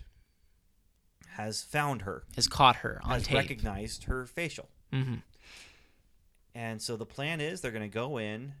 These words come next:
Speaker 1: to this town that they know Malik owned. And so now clearly Hive has, has taken over. There's forty people on the ground there.
Speaker 2: Military troops also.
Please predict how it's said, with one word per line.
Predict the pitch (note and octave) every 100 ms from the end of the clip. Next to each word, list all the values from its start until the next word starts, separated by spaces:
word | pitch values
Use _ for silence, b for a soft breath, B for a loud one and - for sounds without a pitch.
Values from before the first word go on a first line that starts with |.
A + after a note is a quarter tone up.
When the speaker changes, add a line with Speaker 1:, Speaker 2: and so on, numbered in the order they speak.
| - _ _ _ _ _ _ _
Speaker 1:
to | -
this | A2 B2 -
town | - A#2 G#2+ B2
that | A#2
they | G#2+
know | G#2+ A#2
Malik | A2+ G#2 A2+ B2+
owned. | C3 A2 G2 G#2 C3+ - - _ _ _ _ _ _ _ _ -
And | G2+ G2+
so | - G#2
now | G2+ G#2+ G#2+ - -
clearly | - A#2+ A2+ G#2+ G#2+ A2+ - - - _ _
Hive | - A2 G#2+ G#2+
has, | A2 G#2+ - _ _
has | - F#2+ F#2 - -
taken | A#2 G#2 G2+
over. | G2
There's | G2 F#2+
forty | - - C3 C3
people | C3 C3 A#2
on | A2+ A#2+
the |
ground | A#2+ G#2+ G2+ F#2+
there. | G2+ - -
Speaker 2:
Military | A#2+ B2+ C3 B2+ B2 B2 A#2+
troops | - B2+ - -
also. | - A#2+ - A#2